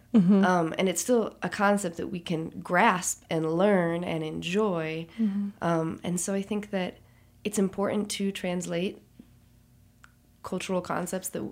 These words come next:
Speaker 2: you know, or words. It's important to translate words that are quote unquote untranslatable so that we can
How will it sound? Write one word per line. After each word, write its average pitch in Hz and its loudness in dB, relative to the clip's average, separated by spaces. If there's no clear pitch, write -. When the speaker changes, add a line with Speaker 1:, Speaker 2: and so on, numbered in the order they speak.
Speaker 2:
you 180 -4
know, 165 -2
or 175 0
words. 175 -2
It's 180 -6
important 180 -2
to 196 -2
translate 170 -4
words 185 2
that 175 -2
are 165 2
quote 180 0
unquote 170 -2
untranslatable 175 0
so - -2
that 180 -2
we 185 -2
can 175 -4